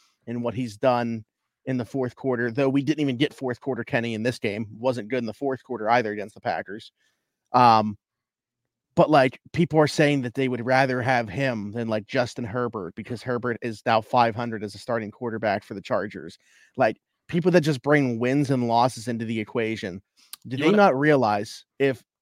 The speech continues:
Speaker 1: Justin Herbert threw four touchdowns yesterday, if the Steelers were getting four passing touchdowns from their quarterback, do they realize where the Steelers would be on a game in and game out ba-, like, it's not close in the fourth quarter enough where you would be getting these game-winning drives and these fourth quarter comebacks.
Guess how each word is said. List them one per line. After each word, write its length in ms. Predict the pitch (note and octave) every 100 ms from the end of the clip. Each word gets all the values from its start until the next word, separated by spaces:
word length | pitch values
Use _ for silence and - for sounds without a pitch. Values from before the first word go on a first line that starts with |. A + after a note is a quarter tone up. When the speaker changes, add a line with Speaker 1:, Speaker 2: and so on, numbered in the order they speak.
| C3+
Speaker 1:
Justin 260 | C3 F3+ F3+
Herbert 240 | F3 D3+
threw 100 | C3+
four 220 | A#2 C#3
touchdowns 420 | B2 B2 - F#2+ F#2+
yesterday, 380 | - E2+ - - _ -
if 80 | D3+
the 80 |
Steelers 400 | D#3 - G#3 A3
were 80 | F#3+
getting 240 | E3+ E3+ C3+
four 260 | - D#3+
passing 400 | - C3 C3 D#3
touchdowns 460 | C#3 D3 C#3 C#3 C#3+
from 100 | B2+
their 100 | G#2+
quarterback, 480 | B2 B2 B2 B2+ C3
do 40 |
they 120 | B2
realize 500 | A#2+ A#2+ C#3 B2+ B2+
where 100 | A#2
the 60 | A2
Steelers 420 | - A2 A#2+ A#2+
would 140 | A#2 G2
be 260 | G#2 A#2+ _ _ _ -
on 120 | B2
a 40 | A2
game 240 | A#2 B2
in 60 | A#2
and 100 | A2
game 160 | A2+
out 140 | A#2 -
ba-, 80 | A2+
like, 160 | B2+
it's 180 | C#3 C#3+
not 220 | E3+ D#3
close 380 | - D3+ F#3 -
in 80 | D3+
the 80 | A#2
fourth 260 | C3+ A#2
quarter 300 | - C3 A2+
enough 340 | A#2+ A#2 A2+ _ _ _ -
where 120 | C3+
you 100 | C#3
would 120 | C3
be 80 | C3
getting 300 | B2+ F3 D#3+
these 180 | B2+ A2+
game-winning 400 | B2 A#2 A2 G2+
drives 320 | A2+ A2 A2
and 80 | G#2+
these 100 | -
fourth 240 | B2 A2+
quarter 220 | - F#2+
comebacks. 460 | A2+ F#2+ D2 C#2